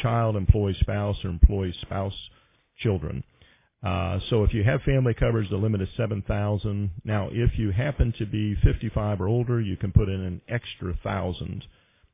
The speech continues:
Uh, if both husband and wife are in H S A plans, again, the maximum for the family that can be put away is seven thousand. If, uh, husband and wife are both fifty-five or older, they can each put in an extra thousand.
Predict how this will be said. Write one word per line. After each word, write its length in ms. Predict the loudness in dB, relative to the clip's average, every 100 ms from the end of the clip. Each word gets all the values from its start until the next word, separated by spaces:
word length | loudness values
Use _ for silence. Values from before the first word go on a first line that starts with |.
| _ -6
Uh, 220 | -6 -4
if 120 | -6 0
both 240 | 2 2 -2 -8 _
husband 340 | -2 0 2
and 120 | 0 0
wife 320 | 2 2 2
are 160 | 0 0
in 220 | -2 -4 -6
H 160 | -6 -4 -4
S 80 | -2
A 140 | -4 -2
plans, 380 | -4 -2 -2 -4 -8 -10
again, 420 | -6 -4 -4 -4
the 80 | -4
maximum 760 | -2 -2 -4 -4 -4 -4 -6 -10 _
for 100 | -8
the 120 | -8 -8
family 460 | -4 -2 0 0 -2
that 220 | -6 -8
can 100 | -8
be 120 | -8
put 200 | 2 2
away 240 | 2 -4 -4
is 160 | -6 -8 -6
seven 280 | -4 -4
thousand. 560 | -4 -4 -4 -4 -6 -8 -12 _ _ _ _ -6
If, 160 | -6 -4
uh, 240 | -4 -2 -2
husband 400 | -2 -2 -4 -2
and 220 | -2 -2
wife 280 | -4 -4 -4
are 100 | -4
both 240 | -2 -2 -4
fifty-five 560 | -4 -4 -6 -4 -4
or 60 | -4
older, 260 | -4 -4 -6
they 120 | -6
can 160 | -8
each 220 | -8 -8 2
put 160 | 2 2
in 120 | -4
an 140 | -8 -10
extra 340 | -12 -12 -12
thousand. 640 | -8 -6 -6 -6 -8 -8